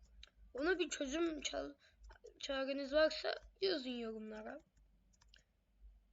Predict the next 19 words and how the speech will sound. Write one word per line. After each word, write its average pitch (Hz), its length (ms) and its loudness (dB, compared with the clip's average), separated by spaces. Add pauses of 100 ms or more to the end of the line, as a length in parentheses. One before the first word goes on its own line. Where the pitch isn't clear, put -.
(1300)
Arkadaşlar 302 540 8
ama 294 160 6
ben 285 160 6
azıcık 277 400 2
doğru 269 240 2
tahmin 247 280 0
etmişim 262 420 -2
de 254 140 4
videonun 254 340 -2
sonu 247 340 -6
değil 208 200 -8
şimdi. - 260 -8 (760)
Şimdi 214 260 -12
yüzde 247 540 -2
kırka 294 260 2
geldik, 294 480 4
elli 254 240 2
beşteyiz 262 460 2
hala. 208 260 -10